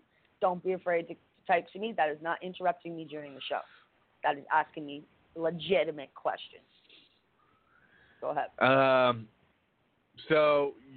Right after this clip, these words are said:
Speaker 2: you know, there's, there's gonna be a lot to happen throughout the rest of the year between now and the end of twenty nineteen, going into twenty twenty, um,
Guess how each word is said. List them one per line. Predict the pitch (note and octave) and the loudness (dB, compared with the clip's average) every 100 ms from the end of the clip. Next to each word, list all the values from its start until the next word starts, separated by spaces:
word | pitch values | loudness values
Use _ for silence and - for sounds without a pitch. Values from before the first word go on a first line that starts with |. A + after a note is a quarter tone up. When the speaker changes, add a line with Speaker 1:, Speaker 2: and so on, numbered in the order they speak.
| B2+ | -14
Speaker 2:
you | C#3+ | -10
know, | D#3 F3+ G3 F#3+ | -4 -4 -4 -4
there's, | E3 F3 E3+ _ | -6 -6 -12 _
there's | D#3+ E3+ | -10 -8
gonna | G3+ G3+ | -6 -4
be | G3 | 0
a | |
lot | F#3+ G3+ | 2 2
to | G3 | 0
happen | F3 F#3 F3 F3 D#3+ | 0 2 0 -4 -8
throughout | D#3 D#3+ D#3 | 2 2 2
the | D3+ | 0
rest | D3+ D3 | 0 -2
of | _ | _
the | C#3+ | -10
year | B2+ D3 E3+ D#3 | -6 -6 -6 -10
between | C#3 C#3+ C#3 C3 | -14 -10 -10 -6
now | C3 C#3 C#3+ D3 D3 - _ _ _ | -2 2 4 4 0 -8 _ _ _
and | A#2+ | -4
the | B2+ | 0
end | C3 C3 | 0 0
of | B2 C#3 | -4 0
twenty | C#3+ C#3 | 0 2
nineteen, | C3+ C3+ B2+ C#3+ D3 D3+ E3+ F#3 _ _ _ - | 2 0 -2 -4 -4 -4 -6 -10 _ _ _ 0
going | B2+ C3 C3 | 4 4 4
into | C3 C3 B2 A#2 | 2 0 -4 -4
twenty | C3 B2+ B2 A#2 | 0 0 0 -4
twenty, | C3 D#3 E3+ C#3+ E3 _ _ _ _ _ _ - | 2 2 2 0 -4 _ _ _ _ _ _ 0
um, | A2+ A2+ A2 G#2+ G#2+ G#2+ G#2+ | 2 4 4 4 4 2 -2